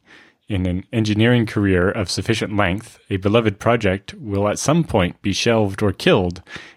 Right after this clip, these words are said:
and that moment will be sufficiently traumatic to, s-,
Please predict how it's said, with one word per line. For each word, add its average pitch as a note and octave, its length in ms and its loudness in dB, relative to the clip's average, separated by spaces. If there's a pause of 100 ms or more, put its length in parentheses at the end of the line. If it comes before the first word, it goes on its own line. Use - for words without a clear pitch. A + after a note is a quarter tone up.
(120)
and G2+ 140 -2
that G2 160 0
moment G#2+ 360 2
will G2+ 180 0
be G2 220 0
sufficiently G#2 640 -2
traumatic G#2+ 580 2
to, A2 100 -6
s-, - 260 -8